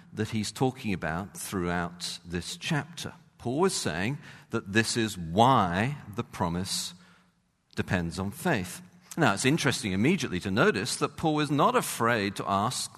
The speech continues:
the question, "Why?" Some people think we should never ask why we believe, but Paul,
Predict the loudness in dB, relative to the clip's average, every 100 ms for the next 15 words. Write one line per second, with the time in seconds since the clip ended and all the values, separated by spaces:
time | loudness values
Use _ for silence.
0 | -8 -6 -4 -4 -4 -6 -6 -6 -6 -2
1 | 0 -2 -6 -18 -20 _ _ _ _ _
2 | _ _ _ _ _ _ _ _ _ _
3 | _ _ _ _ -20 -20 -20 -12 0 2
4 | 4 2 0 0 0 2 0 0 0 2
5 | 2 0 -2 -2 -2 0 -2 -2 -4 -4
6 | -4 -4 -6 -2 -4 -2 -8